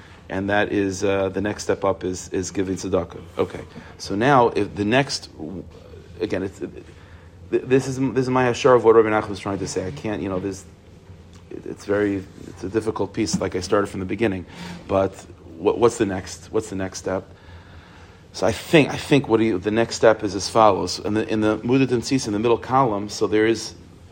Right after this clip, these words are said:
what's the one higher? So you have, again, Yesod in the bottom between Netzach and Hod.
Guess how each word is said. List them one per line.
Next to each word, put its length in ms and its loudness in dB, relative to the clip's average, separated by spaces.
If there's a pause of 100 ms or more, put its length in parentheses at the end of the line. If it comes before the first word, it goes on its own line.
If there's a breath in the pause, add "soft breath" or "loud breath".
(140)
what's 240 2
the 60 -4
one 180 -2
higher? 500 -2
So 160 -8
you 120 -2
have, 100 -2
again, 260 0
Yesod 320 0
in 60 0
the 80 -2
bottom 300 0
between 240 -6
Netzach 300 -6
and 80 -10
Hod. 260 -10